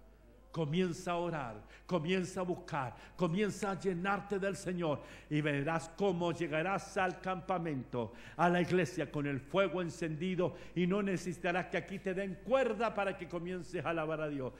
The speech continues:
Ya vendrás por sus atrios con alabanza, con gozo y alegría, encendidos por el fuego y por la presencia del Señor. Que Dios añada bendición a vuestros corazones.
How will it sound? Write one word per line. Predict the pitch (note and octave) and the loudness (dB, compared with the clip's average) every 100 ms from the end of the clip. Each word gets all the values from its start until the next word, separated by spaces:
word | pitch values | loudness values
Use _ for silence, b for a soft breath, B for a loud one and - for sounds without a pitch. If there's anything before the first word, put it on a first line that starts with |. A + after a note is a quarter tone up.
| B | B
Ya | C3 B2+ E3+ E3+ | -6 2 4 4
vendrás | F3+ D#3 F3+ D#3+ | 0 0 0 -2
por | - E3 | -4 -6
sus | G3+ - | -6 -4
atrios | F#3+ E3+ D#3 C#3 | -4 -4 -8 -10
con | E3 D#3+ | -8 -6
alabanza, | D#3+ D#3 D3+ C#3+ A#2+ B2+ B2 G#2 A#2 - - - - - - - | -4 -4 -4 -6 -8 -8 -8 -10 -14 -18 -18 -18 -16 -16 -16 -4
con | F#3 F3+ E3 | -2 0 2
gozo | A#3+ G#3+ - A3 | 2 2 2 2
y | |
alegría, | G#3 G#3 G3+ D#3 F#3 D3+ C#3+ C3 B2+ B B - | 4 2 0 0 -2 -2 -4 -4 -8 B B 2
encendidos | G3 G3 - A3 G3+ C4 C4+ A#3+ | 2 2 0 0 2 0 4 2
por | - A3+ | 4 2
el | A3 | 2
fuego | F#3 F3+ B3 A#3+ A#3 | 0 0 2 4 2
y | |
por | - A3 G#3 | 0 -4 0
la | G#3 G#3 | -2 0
presencia | G#3+ - G#3+ G3 - F#3 | -4 -2 -2 -2 -2 -4
del | F3+ D#3+ | -4 -6
Señor. | - D#3 D#3 C#3+ A2+ - - - B B B B | -6 -6 -4 -6 -8 -10 -16 -18 B B B B
Que | - D#3+ | 0 4
Dios | F3+ F3+ - | 4 2 2
añada | F3+ F#3 F#3 | 2 2 2
bendición | F3+ F3+ E3+ E3+ - F#3 E3+ | 2 0 -2 -4 -2 0 2
a | F3 | 0
vuestros | D#3+ D#3+ E3+ D3+ | 0 -2 -2 -2
corazones. | E3 D3+ - D#3 D3 C#3+ | 0 0 -2 -2 -2 -6